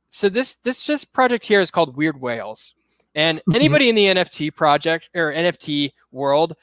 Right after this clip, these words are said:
Speaker 1: knows what this is now, but a week, not even a week ago, this is three days ago, four days ago. Um, this twelve-year-old kid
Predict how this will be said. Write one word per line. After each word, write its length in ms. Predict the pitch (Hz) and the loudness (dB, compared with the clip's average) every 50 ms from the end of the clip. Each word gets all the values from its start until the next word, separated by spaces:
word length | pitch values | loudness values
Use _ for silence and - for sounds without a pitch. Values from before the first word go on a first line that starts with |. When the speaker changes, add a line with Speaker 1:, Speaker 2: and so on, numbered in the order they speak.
| _ _ - | _ _ -6
Speaker 1:
knows 300 | 156 185 202 214 208 180 | 0 2 4 4 4 2
what 140 | 190 180 - | 0 -4 -2
this 180 | 180 160 - | -4 -4 -2
is 240 | 147 151 147 135 113 | -2 -4 -4 -4 -6
now, 540 | 120 120 120 120 120 131 139 175 226 285 - _ _ _ _ _ _ _ _ _ _ _ _ _ - | -10 -10 -8 -6 -4 0 2 2 0 0 -4 _ _ _ _ _ _ _ _ _ _ _ _ _ 0
but 100 | 190 190 | 2 2
a 40 | |
week, 380 | 190 196 269 330 330 - - - - | 2 4 4 4 4 2 -2 -10 -4
not 180 | 202 240 302 381 | -2 2 2 4
even 160 | 381 349 285 | 4 4 2
a 60 | 220 | 2
week 180 | 208 226 - - | 2 0 -2 -4
ago, 160 | 156 123 - - _ _ _ _ _ | -6 -10 -12 -14 _ _ _ _ _
this 100 | - - | -10 -8
is 200 | 339 - - - _ _ _ _ _ - | -8 -8 -10 -14 _ _ _ _ _ -12
three 280 | - 156 175 208 240 190 | -8 -6 -4 -4 -2 0
days 280 | 156 156 180 202 - | 0 2 2 0 0
ago, 300 | 180 - - - - - - | -4 -10 -10 -12 -18 -18 -14
four 220 | - 190 208 220 | -8 -6 -4 -2
days 240 | 143 139 165 175 160 | 0 0 0 0 -2
ago. 340 | 131 113 110 82 - - - - - 180 - - | -4 -10 -12 -14 -16 -16 -20 -20 -20 -20 -12 -6
Um, 560 | 135 139 147 147 143 143 139 139 139 135 - _ _ _ _ _ _ _ - | -4 -2 0 0 0 -2 -2 -4 -8 -14 -16 _ _ _ _ _ _ _ -2
this 200 | 196 202 - - _ | -2 -2 -2 -4 _
twelve-year-old 800 | - - - - 208 220 247 254 226 240 240 233 226 214 202 - | -14 -8 0 4 6 6 6 6 4 4 4 4 4 4 2 -2
kid 340 | - - 190 160 120 117 | -4 -2 -2 -2 -2 -4